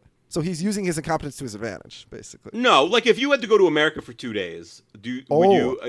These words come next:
Speaker 2: like,
Speaker 1: I
Speaker 2: do you
Speaker 1: wanna
Speaker 2: think
Speaker 1: know.
Speaker 2: I could
Speaker 1: What's the
Speaker 2: handle
Speaker 1: most
Speaker 2: getting the
Speaker 1: number of
Speaker 2: kids to
Speaker 1: days that
Speaker 2: school?
Speaker 1: you would leave him alone in the house with the kids?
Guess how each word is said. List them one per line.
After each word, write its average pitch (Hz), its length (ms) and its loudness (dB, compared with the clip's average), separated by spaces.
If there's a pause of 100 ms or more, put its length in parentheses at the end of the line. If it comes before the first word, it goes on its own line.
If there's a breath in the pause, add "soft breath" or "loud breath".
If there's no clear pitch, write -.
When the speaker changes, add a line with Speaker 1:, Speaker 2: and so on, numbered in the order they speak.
Speaker 2:
like, 127 120 0
Speaker 1:
I 214 40 6
Speaker 2:
do 254 60 6
you 254 40 6
Speaker 1:
wanna 233 140 4
Speaker 2:
think 170 60 0
Speaker 1:
know. 110 60 -2
Speaker 2:
I 101 40 -4 (180)
could - 100 -2
Speaker 1:
What's 247 140 4
the - 60 -4
Speaker 2:
handle 220 200 8
Speaker 1:
most - 80 10
Speaker 2:
getting 208 100 -4
the 226 40 0
Speaker 1:
number 208 160 4
of 175 60 0
Speaker 2:
kids 147 40 -12
to 180 80 0
Speaker 1:
days 147 240 0
that 160 80 -2
Speaker 2:
school? 139 80 -4
Speaker 1:
you 143 80 -2
would 143 120 -2
leave 143 220 -4
him 139 100 -6
alone 117 260 -6
in 104 60 -12
the 101 60 -8
house 101 180 -10
with - 80 -20
the 98 60 -18
kids? - 380 -18